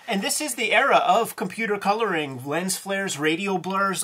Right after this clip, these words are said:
all that stuff, and it's a very clear choice.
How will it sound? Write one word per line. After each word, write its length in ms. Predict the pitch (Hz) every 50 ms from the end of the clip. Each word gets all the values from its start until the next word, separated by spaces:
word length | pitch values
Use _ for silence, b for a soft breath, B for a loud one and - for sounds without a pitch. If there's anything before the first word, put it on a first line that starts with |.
| - -
all 220 | - 170 175 185 190
that 280 | 170 190 185 165 - -
stuff, 440 | - - - 185 196 180 - - 185
and 180 | 165 147 160 175
it's 160 | 175 - 180
a 80 | 151
very 360 | 127 127 147 147 151 170 185 180
clear 380 | - - - 156 160 165 180
choice. 640 | 180 - - - 147 139 143 147 143 - - - -